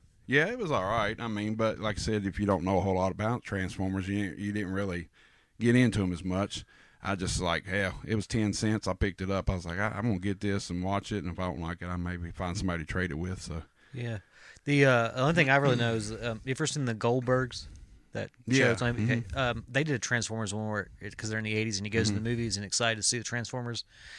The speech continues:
Speaker 2: and then at the end he's, like, shocked because all the Transformers are now dead, and
Speaker 1: Yeah.
Speaker 2: he's, like,
Speaker 1: <laughs>
Speaker 2: super sad about it the next month. But yeah, so I don't really, I just knew that Optimus dies.
Speaker 1: Yeah.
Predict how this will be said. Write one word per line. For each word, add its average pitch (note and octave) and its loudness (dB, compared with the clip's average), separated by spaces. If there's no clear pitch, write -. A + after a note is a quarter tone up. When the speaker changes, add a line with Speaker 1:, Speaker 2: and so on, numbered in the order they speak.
Speaker 2:
and C#3 4
then C#3 8
at A#2+ 2
the A#2 6
end A#2 2
he's, A2 0
like, A2 2
shocked A2+ 2
because A#2+ -2
all A2+ 4
the A2 0
Transformers A#2 0
are A2 0
now A2 0
dead, G#2+ 0
and G2+ 0
Speaker 1:
Yeah. F#2 2
Speaker 2:
he's, A2+ -2
like, A2+ 6
Speaker 1:
<laughs> - 4
Speaker 2:
super B2+ 2
sad A#2 4
about A2+ 4
it A2 -6
the A#2 -8
next A#2 -4
month. A2+ -4
But G#2 0
yeah, A#2 6
so B2 2
I C3+ 4
don't E3 -4
really, B2 -4
I A2 0
just B2 0
knew B2 0
that A2 0
Optimus G#2+ -2
dies. F#2 -4
Speaker 1:
Yeah. E2 -2